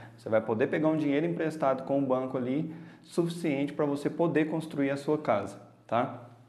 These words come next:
E como é que funciona isso na prática, né? Você vai aprovar o seu nome junto ao banco, é, geralmente a gente trabalha mais com a Caixa Econômica Federal, e aí ela vai ver se libera ou não esse recurso pra você,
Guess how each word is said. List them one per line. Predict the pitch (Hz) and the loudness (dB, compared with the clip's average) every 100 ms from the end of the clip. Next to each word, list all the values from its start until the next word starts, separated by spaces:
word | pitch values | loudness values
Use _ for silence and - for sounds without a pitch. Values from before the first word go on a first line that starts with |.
| _ - - - | _ -20 -12 -2
E | 160 175 | -2 0
como | 180 | 2
é | 185 | 2
que | 185 | 2
funciona | 170 165 147 143 | -2 2 4 4
isso | 127 123 | 2 0
na | 139 | -2
prática, | 127 117 101 92 98 | 2 4 2 0 -6
né? | 101 127 - - - - - | -6 -6 -8 -16 -20 -16 -4
Você | 117 117 | 0 4
vai | 135 127 131 135 135 120 117 110 - - - - - | 6 8 8 8 4 2 -2 -6 -12 -20 -20 -20 -10
aprovar | - 131 123 113 135 | -6 6 6 10 8
o | 165 | 8
seu | 170 | 2
nome | 139 131 131 123 123 - - | 2 2 0 -2 -6 -12 -6
junto | 117 127 123 120 104 - | 0 0 0 0 -2 -4
ao | - 117 | 2 4
banco, | 117 117 151 156 147 - - - | 6 4 2 -2 -4 -6 -12 -4
é, | 104 101 | -2 0
geralmente | 120 120 113 120 | 0 0 0 0
a | |
gente | 113 110 | -2 -2
trabalha | 113 107 104 104 | 2 6 6 4
mais | 104 101 | 0 -2
com | - | -2
a | 107 | -2
Caixa | 104 101 - | -2 -4 -4
Econômica | 110 110 107 - | -4 -4 -6 -4
Federal, | 117 131 139 165 - - - - - | 4 6 6 4 -2 -12 -16 -20 -2
e | 160 | 6
aí | 170 151 147 156 | 8 8 8 8
ela | 156 156 | 8 8
vai | 139 139 147 | 6 4 4
ver | 147 131 131 | 2 2 2
se | 131 - | 2 0
libera | 131 127 123 151 185 185 185 | 0 4 6 8 6 4 0
ou | 190 180 | 2 2
não | 135 147 | 0 0
esse | 156 - | -2 -4
recurso | 156 147 139 | -4 -4 -2
pra | 151 | -2
você, | 151 165 135 | -2 0 -2